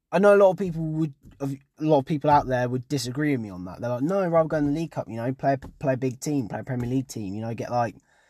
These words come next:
get, like, Man United away or Liverpool away, someone like that, you know." Uh, but, and, you know, you wanna do that, that's fair enough. But me, I'm thinking of, like, you know,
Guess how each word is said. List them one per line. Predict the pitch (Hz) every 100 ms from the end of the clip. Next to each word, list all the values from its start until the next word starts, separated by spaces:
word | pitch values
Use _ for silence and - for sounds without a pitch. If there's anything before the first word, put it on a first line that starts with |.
| _ _
get, | 135 127
like, | 131
Man | 117 131 135
United | 127 127 120
away | 123 131 135 127 120
or | 113
Liverpool | 127 135 120 120 110
away, | 117 107 107
someone | 139 135
like | 131 131
that, | 139 127 -
you | 101
know." | 113 139 139 - _ _ _ _ _
Uh, | 131 147 143 135 - _
but, | - - -
and, | 185 180 170 -
you | 196
know, | 170 160 - - -
you | 202 202
wanna | 202 175
do | 196
that, | 170
that's | 147 -
fair | 175 165
enough. | 170 -
But | 135 147
me, | 180 175 -
I'm | 170 170
thinking | 170 156 151
of, | 151 135 123
like, | 135 135 127 131
you |
know, | 135 110 113